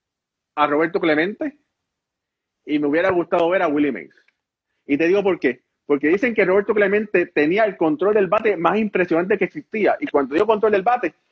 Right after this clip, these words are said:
que él podía batear para el right field, para el centro o para el left sin ningún problema.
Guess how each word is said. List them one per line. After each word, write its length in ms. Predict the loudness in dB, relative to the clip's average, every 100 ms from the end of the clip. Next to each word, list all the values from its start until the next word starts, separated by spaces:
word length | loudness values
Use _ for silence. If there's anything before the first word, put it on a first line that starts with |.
| _ _
que 80 | -2
él 140 | 0
podía 320 | 0 2 2
batear 340 | 2 0 -4 0
para 260 | 0 0
el 120 | -2 0
right 260 | 0 0
field, 320 | 2 0 0 -10 _ _ _
para 160 | 0 0
el 60 | 0
centro 400 | -2 -2 -2 -2
o 100 | 0
para 120 | 0
el 160 | 2
left 220 | 0 0 -6 -20 _ _ _ _
sin 180 | -4
ningún 300 | -2 -2 -4
problema. 520 | -2 0 0 0 -6